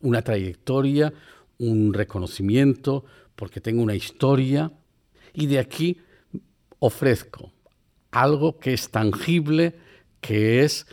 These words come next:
adquirible, que es comprable. Entonces, entendemos que, que sí, que, que la respuesta a estas preguntas tiene que tener su tiempo de reflexión.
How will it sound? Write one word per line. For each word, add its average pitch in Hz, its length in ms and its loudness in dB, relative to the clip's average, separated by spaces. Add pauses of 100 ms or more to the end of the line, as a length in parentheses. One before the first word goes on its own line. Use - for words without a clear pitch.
(380)
adquirible, 127 840 0
que 104 180 -4
es 101 160 -6
comprable. - 840 -6 (1400)
Entonces, 151 720 0 (920)
entendemos 107 600 -2
que, 104 500 -2
que - 140 -14
sí, - 400 -14
que, 90 420 -10
que - 100 -6
la 92 120 -4
respuesta 87 460 -6
a - 20 2
estas - 220 -6
preguntas 120 640 -2 (500)
tiene 120 260 2
que 104 100 -2
tener 101 300 -2
su 120 160 -6
tiempo 104 300 -4
de 120 100 -2
reflexión. 95 840 -4